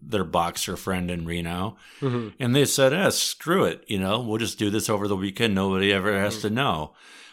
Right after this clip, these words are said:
Speaker 1: Um, 'cause if they didn't get caught, I mean, who knows they have this money? I, I don't know what was going on behind the scenes. So it's, it's a mob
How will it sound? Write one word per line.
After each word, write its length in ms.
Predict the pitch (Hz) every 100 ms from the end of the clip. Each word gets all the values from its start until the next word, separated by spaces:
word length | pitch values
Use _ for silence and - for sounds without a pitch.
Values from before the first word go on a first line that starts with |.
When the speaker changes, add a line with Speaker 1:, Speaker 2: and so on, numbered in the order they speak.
| -
Speaker 1:
Um, 380 | 98 87 82 82
'cause 180 | - 98
if 100 | 87
they 120 | 98
didn't 220 | 92 135 147
get 260 | 101 90
caught, 480 | - 123 95 90 -
I 140 | 95 87
mean, 380 | 85 85 82 - _ _ -
who 200 | - 110
knows 300 | 127 220 254
they 140 | 110 85
have 220 | 80 76
this 220 | 80 -
money? 320 | 82 76 71 - - - -
I, 180 | 104 110 -
I 100 | 131
don't 220 | 214 180 147
know 200 | 123 117
what 160 | 107
was 160 | 107 90
going 320 | 98 90 85
on 240 | 80 80 78
behind 380 | - 85 82 82
the 40 |
scenes. 540 | - 87 80 76 - - - - -
So 600 | - 123 110 98 98 - _ - _ _
it's, 380 | 147 139 - - - - - -
it's 180 | 131 -
a 40 |
mob 580 | 120 120 131 151 180 156